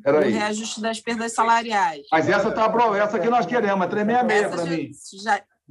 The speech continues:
Speaker 2: já aprovou essa.
Speaker 1: Essa já aprovou.
Speaker 2: Perfeito. Então, temos trezentos e sessenta e seis e trezentos e sessenta e sete.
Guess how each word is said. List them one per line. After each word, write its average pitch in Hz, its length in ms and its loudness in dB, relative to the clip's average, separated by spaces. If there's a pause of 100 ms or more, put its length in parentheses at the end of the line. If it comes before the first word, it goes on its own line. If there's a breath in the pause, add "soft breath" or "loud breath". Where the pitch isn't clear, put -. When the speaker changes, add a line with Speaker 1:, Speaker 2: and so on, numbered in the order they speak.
Speaker 2:
já 196 240 0
aprovou 262 460 -4
essa. 175 360 -2
Speaker 1:
Essa 185 180 2
já 214 120 4
aprovou. 202 760 0 (340)
Speaker 2:
Perfeito. 196 680 -8 (300 soft breath)
Então, 247 380 0
temos 240 460 -2
trezentos 277 340 -6
e 277 40 -6
sessenta 269 300 -4
e 247 40 -8
seis 269 140 -8
e 277 40 -16
trezentos 277 240 -8
e 277 60 -2
sessenta 285 160 -2
e 208 540 -4
sete. - 320 -16